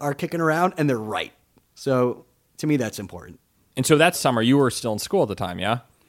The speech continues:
Speaker 1: Yeah, I just graduated this past May twenty sixteen. So
Speaker 2: Right.
Speaker 1: this whole time, aside from, like, these past eight months, I've been in school.
Speaker 2: Right. So made a sale or two, it sounds like, of that slab table. And
Speaker 1: Yeah.
Speaker 2: then at what point did kind of the church synagogue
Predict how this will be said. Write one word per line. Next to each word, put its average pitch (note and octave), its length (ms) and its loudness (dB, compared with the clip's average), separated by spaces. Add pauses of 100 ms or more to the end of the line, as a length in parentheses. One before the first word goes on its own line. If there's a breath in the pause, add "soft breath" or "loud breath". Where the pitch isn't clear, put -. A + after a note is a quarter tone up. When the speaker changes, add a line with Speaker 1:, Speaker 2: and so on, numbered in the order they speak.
(180)
Speaker 1:
Yeah, E3 220 6
I E3 160 6
just D#3 240 -4
graduated B2+ 760 0
this B2+ 200 -4
past C3 360 -8
May A#2 260 -4
twenty A#2 220 -8
sixteen. G2 440 -10
So A2+ 60 -2
Speaker 2:
Right. G#2 80 2
Speaker 1:
this F2+ 80 -4
whole D#3+ 200 0
time, C#3+ 300 0
aside A#2+ 340 -4
from, B2 100 -4
like, A2 140 -4
these A2 140 -10
past G#2+ 320 -10
eight G#2 160 -14
months, G2 280 -14
I've F2 120 -14
been E2 100 -18
in D2 80 -20
school. - 160 -12
Speaker 2:
Right. G2 160 -4 (120)
So B2 480 6 (280)
made C3 180 4
a C#3 40 6
sale A2+ 260 0
or A2 100 0
two, A2 200 -2
it G#2 80 -2
sounds G2 260 -4
like, G2+ 140 0
of G2+ 100 0
that G2 160 0
slab G2 260 -2
table. G2+ 540 -2
And A2 140 0
Speaker 1:
Yeah. A2 100 4
Speaker 2:
then G2+ 280 0 (640 soft breath)
at C3+ 120 4
what C#3 160 6
point C#3+ 260 2
did A#2+ 240 2
kind G#2+ 200 -2
of G2 180 -2
the G2 300 -4 (120)
church A2 300 -2
synagogue G2 560 -6